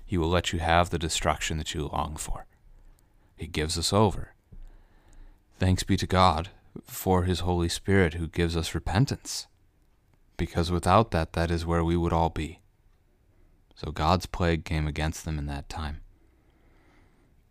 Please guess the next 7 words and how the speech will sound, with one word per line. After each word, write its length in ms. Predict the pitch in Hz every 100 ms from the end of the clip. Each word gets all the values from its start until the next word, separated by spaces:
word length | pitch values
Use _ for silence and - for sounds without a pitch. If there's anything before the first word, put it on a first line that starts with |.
| _ _ _ _ _ _ - - -
I'm 400 | - - _ -
gonna 80 | 110
skip 340 | - - -
down 440 | - 101 101 101 101
to 880 | - 98 92 92 92 95 85 85 82
verse 340 | 98 90 -
thirty-four. 800 | - 98 82 76 - 107 82